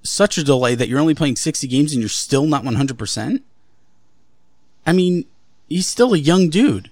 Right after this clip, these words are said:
What's going on? There's gotta be something going on with him that he can't be recovered at this point.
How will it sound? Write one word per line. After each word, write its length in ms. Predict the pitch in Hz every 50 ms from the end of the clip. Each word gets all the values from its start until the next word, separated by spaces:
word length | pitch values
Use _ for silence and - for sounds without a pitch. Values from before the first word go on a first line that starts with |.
| - - - - - - - - - - -
What's 320 | 139 147 202 269 - -
going 300 | - 220 220 208 185 180
on? 360 | 202 247 - 107 - 104 - - - - - - - - - - - - - - - - -
There's 200 | - 160 151 123
gotta 260 | 160 170 190 214 208
be 120 | 190 165
something 720 | 139 - - - 175 175 185 - - 113 101 104 101 107 - - - - - - - - 123
going 320 | 110 135 135 139 139 135
on 180 | 127 131 127 117
with 140 | 107 101 -
him 200 | 113 104 101 101
that 120 | 104 101
he 200 | 95 - 143 143
can't 420 | 135 - - - 143 139 135 - -
be 180 | - 127 120 117
recovered 480 | 113 107 - - 117 104 98 98 -
at 140 | 87 90 -
this 120 | - - -
point. 320 | - - 104 101 92 -